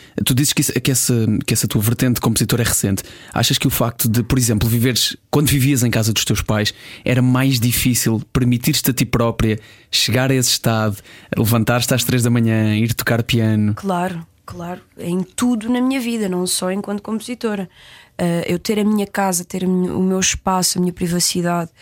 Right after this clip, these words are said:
Speaker 2: e fazer literalmente o que me dá na cabeça às horas que for é algo que me, que me deu um empurrãozinho para de repente também tens que te virar, sabes? Às tantas tens que, tens que fazer acontecer.
Speaker 1: Uhum.
Speaker 2: E, e acontece de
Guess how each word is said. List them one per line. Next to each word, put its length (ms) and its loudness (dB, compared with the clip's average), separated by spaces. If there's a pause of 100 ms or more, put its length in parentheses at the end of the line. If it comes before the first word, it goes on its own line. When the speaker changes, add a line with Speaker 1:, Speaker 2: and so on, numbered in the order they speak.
(360)
Speaker 2:
e 320 -2
fazer 420 -2
literalmente 840 -2
o 20 -10
que 160 -8
me 60 0
dá 220 0
na 120 0
cabeça 500 -2
às 140 -2
horas 260 -2
que 120 -14
for 400 -2 (440)
é 120 0
algo 260 -2
que 80 -12
me, 540 0
que 80 -8
me 100 0
deu 220 0
um 140 0
empurrãozinho 680 -2
para 260 -6
de 80 -10
repente 440 -4 (280)
também 220 0
tens 180 -2
que 100 -10
te 100 -10
virar, 360 0
sabes? 280 -2
Às 120 -2
tantas 220 -4
tens 220 0
que, 360 -6
tens 160 -6
que 80 -20
fazer 240 -2
acontecer. 560 -4
Speaker 1:
Uhum. 240 2 (200)
Speaker 2:
E, 280 0 (540)
e 160 0
acontece 560 -2
de 240 -2